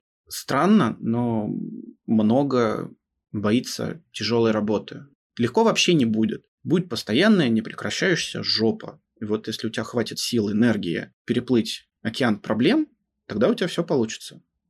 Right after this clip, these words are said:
Но халявы не будет никогда и нигде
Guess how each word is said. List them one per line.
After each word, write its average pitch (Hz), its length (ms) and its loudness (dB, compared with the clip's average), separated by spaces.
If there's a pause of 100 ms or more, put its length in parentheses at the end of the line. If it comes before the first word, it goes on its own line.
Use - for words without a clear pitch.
(140)
Но 127 240 2 (120)
халявы 143 460 0
не 113 180 2
будет 131 320 -2
никогда 127 680 0 (240)
и 135 120 0
нигде 101 460 -2